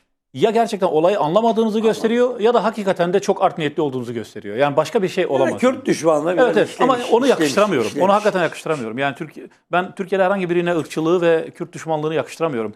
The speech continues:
Speaker 2: Yakıştıramıyor.
Speaker 1: Böyle
Speaker 2: Ben
Speaker 1: yapanlar
Speaker 2: memleketin,
Speaker 1: ol-
Speaker 2: e, pa-, yüzde o kırk-, o yüzde otuz beşi
Speaker 1: Aynen,
Speaker 2: kırkı
Speaker 1: onu
Speaker 2: bence Kürt
Speaker 1: diyecektim.
Speaker 2: düşmanı
Speaker 1: Ama
Speaker 2: yani.
Speaker 1: bi-
Speaker 2: Mustafa abi gerçek diyor bunlar ya.
Speaker 1: Yok, biliyoruz.
Speaker 2: Tabii Özcan Kürt düşmanı değil mi ya?
Speaker 1: Aynen öyle. Yok, biliyoruz ki şey hocam,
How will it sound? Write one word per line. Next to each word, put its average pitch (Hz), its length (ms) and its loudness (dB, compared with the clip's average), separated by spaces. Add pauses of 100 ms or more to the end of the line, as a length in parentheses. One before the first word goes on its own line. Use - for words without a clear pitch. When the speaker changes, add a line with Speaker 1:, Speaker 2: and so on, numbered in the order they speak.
Speaker 2:
Yakıştıramıyor. 170 600 0 (200)
Speaker 1:
Böyle 202 240 4
Speaker 2:
Ben 175 60 4
Speaker 1:
yapanlar 180 200 2 (100)
Speaker 2:
memleketin, 190 240 2
Speaker 1:
ol- 175 60 -4 (240)
Speaker 2:
e, - 40 -6
pa-, 208 380 2
yüzde 170 220 4
o 208 120 0
kırk-, 202 220 2
o 170 60 4
yüzde 165 180 2
otuz 180 240 0
beşi 202 120 4
Speaker 1:
Aynen, 180 120 2
Speaker 2:
kırkı 185 220 2
Speaker 1:
onu 233 80 6
Speaker 2:
bence 233 140 2
Kürt 170 80 4 (180)
Speaker 1:
diyecektim. 254 80 4
Speaker 2:
düşmanı - 320 2
Speaker 1:
Ama 247 100 4
Speaker 2:
yani. - 200 4 (260)
Speaker 1:
bi- 175 60 2
Speaker 2:
Mustafa 247 380 4
abi 285 140 2
gerçek 240 420 2
diyor 269 140 4
bunlar 262 280 4
ya. 175 80 4
Speaker 1:
Yok, 226 300 2
biliyoruz. 196 260 2
Speaker 2:
Tabii 202 140 4
Özcan 214 360 2
Kürt 202 180 0
düşmanı 175 320 2
değil 240 120 0
mi 277 80 2
ya? 202 80 6
Speaker 1:
Aynen 185 180 2
öyle. 180 120 2
Yok, 208 140 2
biliyoruz 214 300 0
ki 180 140 -6
şey 151 220 0
hocam, 131 320 -2